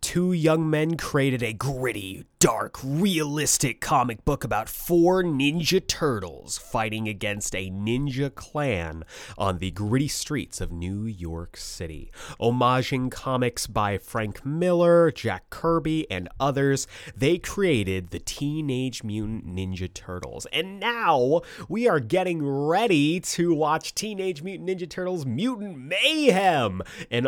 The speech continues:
all-ages animated movie that looks like it is going to be an absolute blast.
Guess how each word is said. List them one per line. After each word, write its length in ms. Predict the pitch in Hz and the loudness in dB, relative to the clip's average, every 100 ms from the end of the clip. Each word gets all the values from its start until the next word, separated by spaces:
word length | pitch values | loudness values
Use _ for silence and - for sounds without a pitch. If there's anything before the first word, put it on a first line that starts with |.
| - | 0
all-ages 840 | 131 160 165 165 - 143 139 147 143 | 2 4 4 2 0 -2 0 -2 -4
animated 840 | 127 139 131 123 131 123 120 113 _ - | -4 -2 -2 0 -2 0 -2 -6 _ -6
movie 480 | 113 123 123 135 123 | -2 -2 0 2 2
that 320 | 113 110 107 | 2 0 -2
looks 400 | 120 - - - | -2 -4 -4 -2
like 240 | 113 110 - | -2 -2 -4
it 100 | 127 | -4
is 180 | 120 | -4
going 240 | - 110 107 | -4 -4 -4
to 100 | 101 | -8
be 180 | 98 92 | -8 -8
an 80 | 87 - | -10 -10
absolute 640 | 92 90 - 90 85 85 - - | -12 -12 -12 -10 -10 -10 -12 -20
blast. 960 | - 73 82 82 78 58 - - - | -18 -14 -12 -12 -16 -16 -12 -10 -10